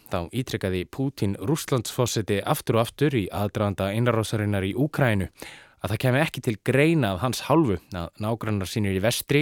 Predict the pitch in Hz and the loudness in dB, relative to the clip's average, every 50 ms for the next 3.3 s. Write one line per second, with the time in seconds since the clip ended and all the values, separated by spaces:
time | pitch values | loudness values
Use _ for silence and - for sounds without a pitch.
0 | 131 127 131 - - 139 127 120 123 143 156 151 - - - - - - _ - | 2 0 -2 -2 0 0 2 4 4 2 2 0 -4 -12 -16 -16 -18 -10 _ -2
1 | 139 120 143 143 165 151 - - 120 - 117 107 104 113 139 143 - 170 160 180 | 0 2 4 4 2 2 2 -2 0 0 0 2 2 2 0 -2 0 2 2 2
2 | 156 - - 101 87 - _ _ - - - - - - _ - 90 87 85 82 | 2 2 -2 -4 -4 -4 _ _ -20 -20 -18 -18 -18 -20 _ -8 -6 -6 -6 -6
3 | - 80 85 85 - | -6 -8 -6 -8 -8